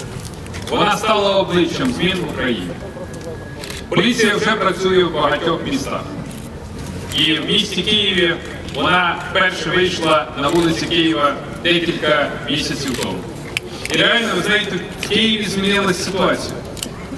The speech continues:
Перестали порушувати правила дорожнього руху, стали дуже обережні, відповідальні, як водії, так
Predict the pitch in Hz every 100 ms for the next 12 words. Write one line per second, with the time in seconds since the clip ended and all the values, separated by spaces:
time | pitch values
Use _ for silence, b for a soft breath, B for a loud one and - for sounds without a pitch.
0 | - - 151 165 170 147 - - 175 175
1 | 170 165 - 156 156 139 131 123 127 110
2 | 107 101 - - - - - - - -
3 | - - - 196 214 208 196 - 175 160
4 | 139 135 160 151 139 - - 151 175 185
5 | 175 143 160 170 - 127 117 - 175 190
6 | 185 151 151 147 196 170 156